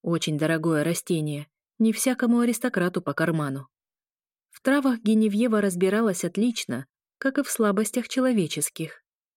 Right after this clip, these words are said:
Судья скрупулезно описывал ситуацию, не упуская ни одной подробности. Старался. Перед лицом короля процесс должен блистать честностью и дотошностью, чтоб ее.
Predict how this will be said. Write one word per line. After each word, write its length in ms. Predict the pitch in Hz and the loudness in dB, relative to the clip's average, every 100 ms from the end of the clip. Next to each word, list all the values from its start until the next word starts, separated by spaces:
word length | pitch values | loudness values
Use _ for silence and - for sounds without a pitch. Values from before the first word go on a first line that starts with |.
| _ _ _ _ _ | _ _ _ _ _
Судья 500 | - 240 220 240 262 | -2 0 4 4 2
скрупулезно 760 | - 233 226 240 247 254 233 226 | 0 -2 2 2 4 4 4 2
описывал 560 | 226 220 - 190 190 | 0 -2 0 2 2
ситуацию, 720 | 185 190 196 214 233 - 147 151 | 0 0 0 0 -2 -2 -2 0
не 160 | 175 | 0
упуская 580 | 170 - 185 - 226 208 | 0 -2 -4 0 2 2
ни 140 | 202 | 2
одной 360 | 196 185 175 202 | 2 0 0 0
подробности. 840 | 202 180 165 143 131 131 - - - _ | 0 0 0 -2 -4 -8 -12 -18 -20 _
Старался. 880 | - - 147 147 156 180 175 139 - _ _ _ _ _ _ - | -10 -2 -2 0 -2 -2 -4 -8 -12 _ _ _ _ _ _ -2
Перед 240 | 247 247 214 | 0 2 2
лицом 380 | 247 262 247 | 2 2 2
короля 380 | 233 226 220 233 | 2 2 2 0
процесс 520 | 240 220 214 208 214 | 0 0 2 2 2
должен 440 | 196 202 202 185 185 | 4 2 2 0 0
блистать 480 | 185 190 - 196 - | 0 0 0 -2 -2
честностью 680 | 170 185 240 240 - 240 226 | -2 0 0 -2 -2 -2 2
и 80 | |
дотошностью, 840 | 233 262 262 302 - 147 131 - 156 | 2 2 2 0 0 -6 -8 -8 -6
чтоб 460 | - - 202 - | -6 0 -2 0
ее. 260 | 165 147 | 0 0